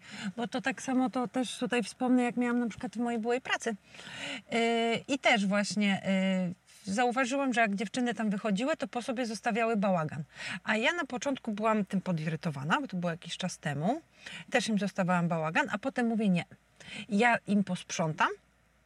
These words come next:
żeby rano jak przyszły, żeby było, było im miło, żeby było im fajnie”. I powiem ci, że one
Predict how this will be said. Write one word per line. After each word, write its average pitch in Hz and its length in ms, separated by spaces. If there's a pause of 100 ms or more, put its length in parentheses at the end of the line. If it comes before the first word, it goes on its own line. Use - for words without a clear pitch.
(240)
żeby 254 360
rano 262 360
jak 220 180
przyszły, - 460
żeby 262 220
było, 240 240 (320)
było 240 220
im 214 140
miło, 175 320
żeby 220 200
było 240 180
im 240 120
fajnie”. 180 400 (360)
I 233 100
powiem 254 380
ci, 240 200
że 220 300 (560)
one 311 260